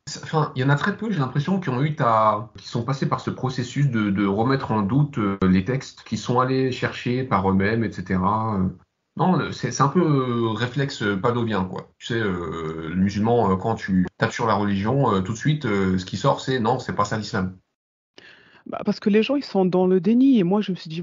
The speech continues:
Speaker 2: Pourquoi je vais rester dans le déni comme ça ? Il faut que je cherche. » Il faut que, qu'on se remette, nous, autant que communauté, il faut qu'on se remette en question.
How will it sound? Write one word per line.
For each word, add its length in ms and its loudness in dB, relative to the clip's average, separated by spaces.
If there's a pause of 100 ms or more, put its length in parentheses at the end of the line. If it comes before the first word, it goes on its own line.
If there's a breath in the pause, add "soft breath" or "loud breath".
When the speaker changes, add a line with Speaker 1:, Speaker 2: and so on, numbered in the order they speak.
(120)
Speaker 2:
Pourquoi 260 -6
je 60 -4
vais 80 0
rester 300 2
dans 160 2
le 40 2
déni 300 2
comme 160 0
ça ? 140 -2
Il 80 0
faut 100 -2
que 140 -4
je 100 2
cherche. » 560 -6
Il 60 -8
faut 160 -2
que, 140 -4
qu'on 240 -4
se 120 -4
remette, 460 0
nous, 320 0
autant 260 -2
que 200 -6 (200)
communauté, 460 0
il 60 -2
faut 120 -12
qu'on 140 -6
se 100 -8
remette 300 -2
en 40 -4
question. 460 -6